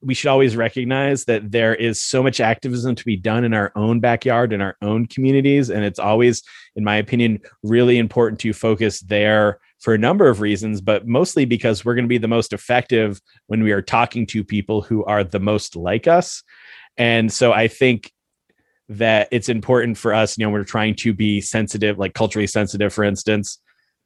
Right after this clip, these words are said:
that we understand that we are not a part of other people's cultures. And even if we learn a lot about them, we probably don't know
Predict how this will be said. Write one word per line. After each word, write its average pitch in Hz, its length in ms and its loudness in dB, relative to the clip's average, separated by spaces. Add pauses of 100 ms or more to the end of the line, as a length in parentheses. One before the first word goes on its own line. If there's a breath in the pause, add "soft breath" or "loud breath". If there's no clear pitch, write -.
(120)
that 107 360 2 (400)
we 123 300 2
understand 127 640 0
that 101 140 -2
we 120 160 0
are 113 100 2
not 107 240 0
a 104 80 -2
part 110 240 -2
of 101 100 -4
other 101 240 -4
people's 98 380 -6
cultures. 117 500 0
And 101 440 -2
even 113 260 2
if 107 140 -2
we 110 100 0
learn 98 260 -2
a 107 60 0
lot 107 180 4
about 110 240 2
them, 110 200 0
we 101 100 -4
probably 101 400 -2
don't 131 300 -2
know 101 260 0